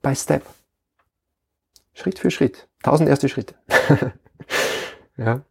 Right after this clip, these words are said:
und dazu hat der britische Dichter William Blake vor langer Zeit einmal Folgendes gesagt und ich finde es so schön, dass ich das, äh, hier gerne mit dir teilen mag. He who binds himself to joy does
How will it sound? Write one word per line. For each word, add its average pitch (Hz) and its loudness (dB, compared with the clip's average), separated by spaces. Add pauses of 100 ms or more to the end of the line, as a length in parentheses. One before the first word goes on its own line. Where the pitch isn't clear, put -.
(120)
und - -4
dazu 117 4
hat - 2
der 127 4
britische 151 4
Dichter 123 2
William 147 6
Blake 117 4
vor 104 0
langer 143 -2
Zeit - 2
einmal 127 4
Folgendes 123 2
gesagt 113 0
und 110 -2 (160)
ich - -4
finde - 2
es - 0
so 185 -2
schön, 113 2 (680)
dass 120 0
ich 127 -8
das, - -2
äh, 113 -2
hier 123 4 (100)
gerne 113 4
mit 123 2
dir 120 4
teilen 104 0
mag. 104 -2 (800)
He 196 4 (240)
who 160 -4
binds 135 4
himself 123 0
to 135 -4
joy 110 2 (1120)
does 131 0